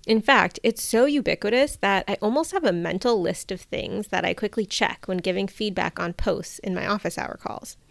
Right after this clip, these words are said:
I thought today I'd take that list out of my brain and share it with you on this podcast episode.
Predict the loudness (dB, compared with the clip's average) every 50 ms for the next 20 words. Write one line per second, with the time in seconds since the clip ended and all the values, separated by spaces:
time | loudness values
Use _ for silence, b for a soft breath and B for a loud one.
0 | B B B B B B B B B 0 0 4 4 4 4 2 2 4 4 4
1 | 6 4 2 2 0 0 2 0 0 2 2 2 2 2 0 0 2 2 2 2
2 | 2 0 0 2 2 0 0 0 0 -2 -4 -4 -4 0 2 2 2 4 4 4
3 | 4 4 2 2 -2 -2 -2 -4 -4 -4 -4 -2 0 0 0 -2 -2 -2 -4 -4
4 | -4 -6 -10 -10 -8 -8 -10 -10 -10 -10 -10 -10 -10 -10 -14